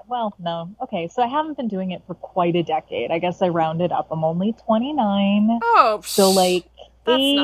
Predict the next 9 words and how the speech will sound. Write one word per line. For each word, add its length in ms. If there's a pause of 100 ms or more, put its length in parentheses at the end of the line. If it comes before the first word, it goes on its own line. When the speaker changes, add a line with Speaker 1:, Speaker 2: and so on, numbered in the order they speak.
(120)
Speaker 2:
nothing. 140
Speaker 1:
years? 720 (140)
Eight 280
years? 420
Yeah. 360 (680)
Speaker 2:
Um, 280
Speaker 1:
Yeah. 220
Speaker 2:
we're 160
doing 220